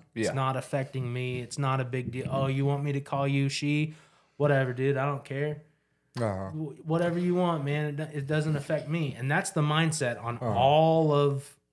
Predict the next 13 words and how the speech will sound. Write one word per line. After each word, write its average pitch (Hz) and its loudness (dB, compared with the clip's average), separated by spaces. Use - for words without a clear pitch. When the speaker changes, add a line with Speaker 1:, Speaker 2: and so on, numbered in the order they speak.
Speaker 1:
college 123 0
campuses. 107 -10
They, 131 0
they 135 2
have 135 2
Speaker 2:
Oh, 113 4
yeah. 98 2
Speaker 1:
routed 139 2
out 127 0
every 131 -2
conservative 127 -6
that 110 -8
exists. 107 -10